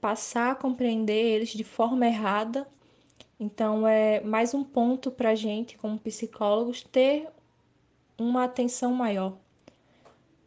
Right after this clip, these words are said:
E, além disso, é preciso dar uma ênfase,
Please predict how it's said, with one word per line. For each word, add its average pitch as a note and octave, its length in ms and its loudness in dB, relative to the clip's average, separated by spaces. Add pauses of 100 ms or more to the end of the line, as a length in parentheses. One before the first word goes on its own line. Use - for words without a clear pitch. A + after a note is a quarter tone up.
(340)
E, C4 160 2
além C#4+ 340 4
disso, D4 380 0
é D#4+ 40 0
preciso D#4+ 500 0
dar D4 300 2
uma E4 300 -2
ênfase, D4+ 720 -2